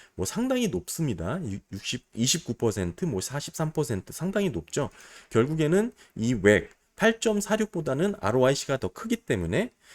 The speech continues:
기업은 지속적으로 뭐 가치가 창출되고 있다. 뭐 이렇게 분석도 가능한 것이죠. 어, 이제 외액이 팔점사육으로 됐지만 어떤 기업 같은 경우는 십 퍼센트가 넘는 경우도 많습니다. 그런 기업들 중에 보면 알오아이씨가 더 낮게 측정되는 기업들도 많아요.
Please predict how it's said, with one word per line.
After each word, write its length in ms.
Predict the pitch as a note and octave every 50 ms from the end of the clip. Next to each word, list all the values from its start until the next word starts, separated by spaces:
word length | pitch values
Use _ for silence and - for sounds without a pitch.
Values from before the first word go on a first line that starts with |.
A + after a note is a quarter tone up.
| - _ _
기업은 640 | - - A2 A2 G#2+ G2 G#2+ D3 G3 A#3+ C#4+ C#4+ - -
지속적으로 840 | - G#2+ - C#3+ D3 - - C3+ G#2 F#2 F2 F2+ B2+ F3 G#3+ C4+ C4 _ - _ _
뭐 440 | - F2+ F2 E2+ E2 D#2+ D#2+ D#2 -
가치가 460 | - A2 - - - G#2+ A2 B2+ D#3+
창출되고 680 | - - A#3+ B3 A#3+ - - B3 G#3 G3+ F3 - A#2 G2
있다. 360 | F2+ - - - E2 D#2 - _ _ _
뭐 180 | - G2+ G2+
이렇게 360 | A#2+ C#3 D3 - C3+ A#2 A#2
분석도 420 | - C3 A#2 A#2 C3 C3 - - B2+
가능한 340 | - - G2+ G#2 G#2+ G#2+ F#2+
것이죠. 380 | E2 - - D#2+ - - F2+ _ _ _ _ - - - - - - - - - -
어, 400 | - C3 C#3 C#3 C#3 C#3 C3+ C3+ D#3
이제 120 | E3+ G3+
외액이 340 | G3 D3 C#3+ E3 G3 G3 G#3+
팔점사육으로 920 | - G#3 B3 A#3+ - A#3+ A#3 - A3 A#3+ A#3+ A#3 A#3 A3 G#3 G3 A#3 F#3
됐지만 560 | F#3+ - G2+ - - A2 A#2 D#3+ F3+ C3 D#2 -
어떤 280 | G2+ - - F#3+ F#3+
기업 160 | F#3 F#3 F3+ -
같은 240 | E3 D#3+ - D#3
경우는 200 | C#3 C3 A#2+ C3
십 200 | C#3+ - - -
퍼센트가 460 | - A#3 A3 - G3+ F#3+ - F3+ F3 C#3
넘는 360 | G2+ F2+ F#2 G#2+ C#3+ E3 D#3+
경우도 300 | D#3 C#3 C3 B2+ C3 C3
많습니다. 640 | G2 D#2+ D#2+ F#2+ - E3+ D#3 A2 E2 G2 C#3 G3+ - _ - - - _ -
그런 500 | - B2+ D#3 D#3 D#3+ D#3+ D#3+ D#3+ D#3+ D#3
기업들 480 | - D3 C#3 - - D3+ D3 C#3+ C3
중에 220 | - A#2+ A#2 B2 A#2
보면 360 | G2+ F2+ G2 C3 F#3+ A#3+ C4
알오아이씨가 680 | - G2+ A2+ C3+ D3+ D#3 D#3+ E3 D#3+ - - B2+ A#2+ A#2
더 140 | - A#2 F#2+
낮게 360 | F2+ F#2 G#2 - - G#3 F#3
측정되는 560 | F3+ - - - F#3+ F3+ E3+ E3 D3+ D3 C3+
기업들도 400 | - A#2+ A2 - - G#2+ A#2+ C#3+
많아요. 460 | B2 D#2+ E2 F2+ F2 D#2 D2+ D2+ D2+